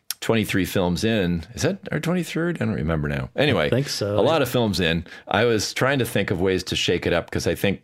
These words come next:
Speaker 1: a certain amount of people are like, "Where's John Ratzenberger?" And I'm
Speaker 2: Yeah, yeah.
Speaker 1: thinking, "All right, let's, let's try to fool with him a little bit."
Speaker 2: Right,
Speaker 1: And, uh,
Speaker 2: right.
Speaker 1: so he, he shows up visually, but you don't hear his voice in this one.
Speaker 2: Right. Um,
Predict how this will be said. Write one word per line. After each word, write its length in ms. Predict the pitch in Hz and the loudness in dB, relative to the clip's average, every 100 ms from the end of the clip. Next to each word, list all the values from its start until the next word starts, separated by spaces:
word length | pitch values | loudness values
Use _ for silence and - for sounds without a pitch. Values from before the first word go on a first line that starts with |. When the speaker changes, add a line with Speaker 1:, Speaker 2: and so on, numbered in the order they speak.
| _ _ 90 | _ _ -12
Speaker 1:
a 40 | - | -6
certain 300 | - 117 92 | -2 0 2
amount 260 | 90 85 | 2 2
of 60 | 82 | 2
people 300 | 92 - 80 | -2 0 0
are 100 | 80 | 2
like, 200 | 76 - | 0 -2
"Where's 260 | 80 78 | -4 -4
John 220 | - 87 76 | -4 -6 -4
Ratzenberger?" 480 | 80 82 69 71 | -6 -4 -4 -2
And 180 | 147 143 | 0 -2
I'm 180 | 147 143 | 0 2
Speaker 2:
Yeah, 220 | 151 139 | 2 4
yeah. 140 | 135 151 | 2 2
Speaker 1:
thinking, 200 | - 147 | 0 0
"All 140 | - | 2
right, 140 | 123 | 2
let's, 260 | 107 143 - | 2 0 -2
let's 160 | 175 - | -2 0
try 180 | 185 | 2
to 120 | 170 123 | 2 2
fool 280 | 123 147 | 2 2
with 160 | 123 92 | 2 2
him 80 | 92 | 0
a 80 | 90 | 2
little 200 | 90 85 | 2 2
bit." 240 | 85 85 | 2 2
Speaker 2:
Right, 340 | - 156 135 147 | 2 2 2 2
Speaker 1:
And, 340 | 87 90 143 | 2 4 4
uh, 40 | 87 | 4
Speaker 2:
right. 80 | 82 | 2
Speaker 1:
so 180 | - 98 | 2 2
he, 300 | 107 113 110 | 2 2 2
he 160 | 117 | 2
shows 280 | 107 120 104 | 2 2 2
up 160 | 98 - | 0 2
visually, 380 | 151 92 92 | 2 2 2
but 160 | 90 90 | 2 2
you 100 | 87 | 2
don't 160 | 92 80 | 2 2
hear 140 | 87 | 2
his 140 | 76 | 0
voice 340 | - 82 73 - | 0 0 0 -2
in 60 | |
this 200 | 64 60 | -2 -2
one. 220 | - 52 - _ | -6 -8 -12 _
Speaker 2:
Right. 420 | 135 113 110 117 - - - - - | 2 4 2 0 -8 -20 -20 -6 2
Um, 580 | 127 120 117 113 117 | 4 4 4 2 -2